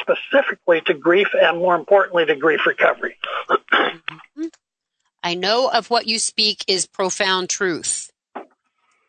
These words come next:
Speaker 2: And, uh, I do
Speaker 1: Thank you.
Speaker 2: think it's so vital to feel our feelings. Like, you know, babies, they feel their feelings. They're happy, then they're sad, and they cry, and then it's over. They burp it out. But we are taught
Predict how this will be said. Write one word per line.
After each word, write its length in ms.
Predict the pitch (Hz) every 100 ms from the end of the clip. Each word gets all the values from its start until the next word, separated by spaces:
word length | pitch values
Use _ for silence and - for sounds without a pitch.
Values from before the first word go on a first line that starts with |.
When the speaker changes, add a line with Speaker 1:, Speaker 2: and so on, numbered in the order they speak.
| _
Speaker 2:
And, 360 | 208 202 202 208
uh, 240 | 196 190
I 120 | -
do 80 | 226
Speaker 1:
Thank 220 | 202 277 175
you. 60 |
Speaker 2:
think 100 | 131
it's 100 | 165
so 300 | - 285 285
vital 320 | 254 226 208
to 160 | 196 220
feel 420 | - 220 208 196
our 200 | - 180
feelings. 580 | 175 208 190 175 131 120
Like, 160 | 180 165
you 80 | 180
know, 220 | 170 170 175
babies, 460 | 202 277 208 143 143
they 140 | 170
feel 220 | 170 190
their 140 | 190 180
feelings. 340 | 214 196 143
They're 120 | 151
happy, 300 | 165 160 175
then 140 | 165 151
they're 100 | 147
sad, 380 | - 156 151 151
and 80 |
they 80 | 143
cry, 320 | - 151 147
and 180 | 147 147
then 80 | 147
it's 160 | 151 185
over. 300 | 214 190 135
They 100 | 139
burp 320 | 151 165 -
it 60 |
out. 280 | 160 160 107 -
But 140 | 135
we 140 | 180
are 140 | 202 202
taught 400 | - 160 151